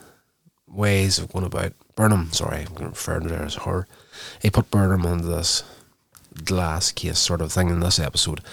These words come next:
Um, you see there's this setup of these, like, arms on it, and it's connected to this computer that they got off the Glen, but they don't know what this actual supercomputer is,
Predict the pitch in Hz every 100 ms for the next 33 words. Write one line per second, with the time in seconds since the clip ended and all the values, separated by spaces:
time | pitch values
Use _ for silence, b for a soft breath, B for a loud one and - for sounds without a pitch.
0 | B B B B B - 98 87 - -
1 | 101 - _ 92 - 90 85 85 87 85
2 | - - B B B - - 98 90 90
3 | - - - 85 87 - - - - 85
4 | 90 87 92 87 82 - 71 69 - 87
5 | 85 - - 73 - 92 - - 87 76
6 | 82 85 82 85 85 - 87 85 82 87
7 | 87 90 87 107 87 104 92 - 98 -
8 | - B B B B - 98 98 - 92
9 | 87 85 B B B _ _ - - 110
10 | 117 107 104 92 92 - 78 B B B
11 | B _ 78 98 101 82